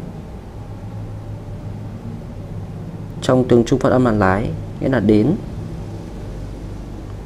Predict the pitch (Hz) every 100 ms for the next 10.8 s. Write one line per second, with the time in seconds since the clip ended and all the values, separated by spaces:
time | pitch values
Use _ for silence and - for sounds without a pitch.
0 | - - - - - - - - 95 98
1 | 117 120 104 117 131 127 120 107 107 113
2 | 110 123 117 - - - - - - 143
3 | 104 117 120 139 - 127 143 175 190 -
4 | - - 156 170 180 156 120 107 101 110
5 | 113 165 156 113 139 - 101 123 107 135
6 | - 113 147 107 104 107 180 - - -
7 | - - - - - - - - - -
8 | - - - - - - - - - -
9 | - - - - - - - - - -
10 | - - - - 139 139 131 131